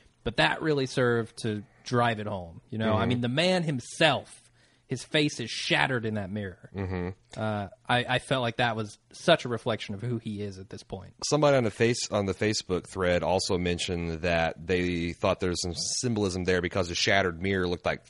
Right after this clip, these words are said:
Speaker 2: freshly broke gla-, um,
Speaker 1: <laughs>
Speaker 2: uh,
Speaker 1: Yeah.
Speaker 2: meth.
Speaker 1: How's the diameter on those?
Speaker 2: <laughs>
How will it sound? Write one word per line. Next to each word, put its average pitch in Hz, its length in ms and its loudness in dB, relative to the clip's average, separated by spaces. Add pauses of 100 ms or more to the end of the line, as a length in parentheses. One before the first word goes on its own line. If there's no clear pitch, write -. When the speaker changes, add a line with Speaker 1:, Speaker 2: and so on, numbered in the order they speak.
Speaker 2:
freshly 92 500 -2
broke 85 500 -2 (480)
gla-, 87 320 0
um, 80 480 -4
Speaker 1:
<laughs> 78 40 -2
Speaker 2:
uh, 160 80 4 (100)
Speaker 1:
Yeah. 123 640 4
Speaker 2:
meth. 113 400 2 (360)
Speaker 1:
How's 156 220 4
the 165 60 0
diameter 131 560 4
on 101 140 0
those? 98 340 -6 (260)
Speaker 2:
<laughs> 113 140 -2